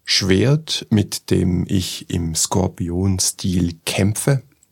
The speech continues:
Das Element, das mich dabei unterstützt, ist Metall. Das heißt, ich habe einen sehr kontrollierten und berechnenden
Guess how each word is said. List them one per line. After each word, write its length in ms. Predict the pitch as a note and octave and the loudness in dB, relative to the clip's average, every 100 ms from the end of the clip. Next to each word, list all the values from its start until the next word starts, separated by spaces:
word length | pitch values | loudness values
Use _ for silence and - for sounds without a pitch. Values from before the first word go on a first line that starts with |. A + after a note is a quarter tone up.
| _ _ _ _ _ _ _ - - - - | _ _ _ _ _ _ _ -20 -20 -20 -10
Das 440 | - F2+ - - - - | -4 -2 0 -2 -4 -2
Element, 540 | F#2+ F#2+ F#2+ A2+ - | 4 4 4 2 2
das 180 | F#2+ - | 0 2
mich 160 | F#2 | 0
dabei 540 | - F2+ D#2+ F2 F2 - | 0 -2 0 -2 0 0
unterstützt, 960 | F#2+ F2+ - - A2 - - - - - | -2 -4 -8 -2 -2 0 -4 -4 -8 -4
ist 300 | F2 - F2 | -6 -2 -2
Metall. 540 | E2 - F2+ F#2+ A2 | -2 -2 0 2 2
Das 220 | F#2+ - | 0 -2
heißt, 360 | F#2 F#2 - - | -2 -2 -4 -4
ich 180 | F#2+ F#2+ | -2 -2
habe 140 | F2 | 0
einen 140 | E2+ | -2
sehr 280 | D#2+ F#2 F2 | -2 -2 -2
kontrollierten 840 | - F#2 - F#2 F2+ G2+ F#2+ - F2+ | -2 -2 -2 -2 2 2 2 0 0
und 180 | F2 - | 0 -2
berechnenden 920 | F#2+ F2+ - F#2 F2 E2+ E2+ E2 | -2 -2 -2 0 0 0 -2 -4